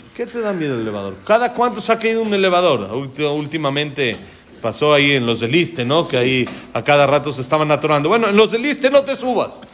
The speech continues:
pero en los normales, úsalos, normal, no pasa nada.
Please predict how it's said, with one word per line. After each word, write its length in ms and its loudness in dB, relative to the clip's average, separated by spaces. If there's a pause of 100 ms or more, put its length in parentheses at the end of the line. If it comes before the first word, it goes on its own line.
(260)
pero 200 4
en 40 4
los 180 4
normales, 540 2 (140)
úsalos, 640 2
normal, 400 -2
no 120 -4
pasa 280 0
nada. 500 -2